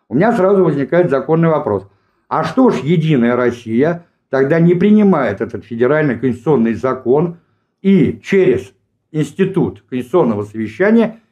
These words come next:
не меняет эти главы? Вот вы говорите о том, что надо поменять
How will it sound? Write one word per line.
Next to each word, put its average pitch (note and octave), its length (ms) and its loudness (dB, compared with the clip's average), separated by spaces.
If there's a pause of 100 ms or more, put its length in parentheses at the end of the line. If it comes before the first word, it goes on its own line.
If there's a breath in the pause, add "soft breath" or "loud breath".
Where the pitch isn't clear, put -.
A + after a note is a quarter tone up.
(140)
не F3 200 2
меняет E3+ 600 2
эти C3 400 -2 (100)
главы? G#2 480 -2 (380)
Вот C3+ 180 -2
вы A#3+ 160 2
говорите F3 400 2
о C#3+ 80 -2
том, F#3 160 -4
что C#3 200 -6
надо D3+ 220 -2
поменять C#3 640 -4